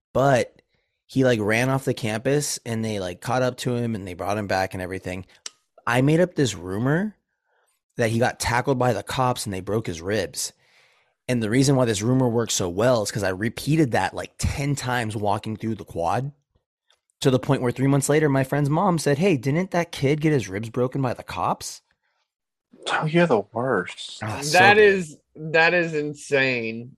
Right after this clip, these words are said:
Speaker 1: And it, it, I, it, it, that's not the only time it's been brought up to people in, like, not, like, associated with me or that know that I did that.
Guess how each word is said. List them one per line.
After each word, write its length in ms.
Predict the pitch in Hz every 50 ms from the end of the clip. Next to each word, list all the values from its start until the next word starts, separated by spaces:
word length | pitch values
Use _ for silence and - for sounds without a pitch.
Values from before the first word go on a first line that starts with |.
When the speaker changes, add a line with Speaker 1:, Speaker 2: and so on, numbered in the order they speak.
| _ -
Speaker 1:
And 140 | 131 135
it, 180 | 143 151 - -
it, 120 | 139 143 -
I, 180 | 143 165 175 - -
it, 200 | 135 131 131 -
it, 180 | - 131 127 - _ -
that's 180 | 123 156 -
not 120 | - 214 -
the 100 | 208 165
only 240 | 131 143 139 151
time 280 | 151 - 120 120 131 127
it's 100 | 123 -
been 160 | - 120 110
brought 180 | 104 104 98 104
up 140 | 113 110 -
to 80 | 107
people 360 | 98 110 107 104 120 117 113 - -
in, 220 | 110 110 107 - _ -
like, 260 | 107 104 104 101 - - - - - _ _ _ _ _ _ _ _ _ _
not, 380 | - 120 127 135 139 - - - _ _ _ _ _ -
like, 300 | 117 110 110 104 - _ -
associated 720 | 131 127 - 139 127 127 - - 127 123 123 117 113 107
with 220 | 107 110 - -
me 220 | 120 120 117 110
or 140 | - 110 113
that 160 | 104 101 98
know 220 | 104 101 101 104 107
that 180 | 98 101 95
I 100 | 95 95
did 200 | 90 87 92 92
that. 200 | 87 78 - -